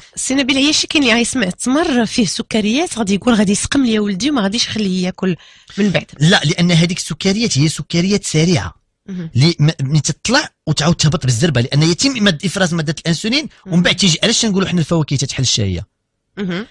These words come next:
Speaker 2: حيت الفواكه عباره عن سكريات.
Speaker 1: مهم.
Speaker 2: دونك ملي تتاكلها اشنو تيوقع؟ تت-، ترتفع نسبه السكر في الدم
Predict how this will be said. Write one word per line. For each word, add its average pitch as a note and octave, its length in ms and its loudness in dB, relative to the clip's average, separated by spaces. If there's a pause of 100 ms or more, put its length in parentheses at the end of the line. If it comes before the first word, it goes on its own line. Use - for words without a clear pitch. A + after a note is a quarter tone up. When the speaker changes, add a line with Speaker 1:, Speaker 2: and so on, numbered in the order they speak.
(100)
Speaker 2:
حيت C#3 140 -2
الفواكه D3+ 380 2
عباره C#3 220 2
عن C#3+ 100 0
سكريات. G#3+ 580 -4 (180)
Speaker 1:
مهم. G3 260 -12
Speaker 2:
دونك F#3+ 220 2
ملي A3+ 80 4
تتاكلها G#3+ 420 -2
اشنو A3+ 180 -2
تيوقع؟ C3+ 380 -2 (280)
تت-، - 280 -2
ترتفع A#3 420 0
نسبه G#3 240 0
السكر G3 360 -4
في D3+ 100 -8
الدم D3+ 200 -2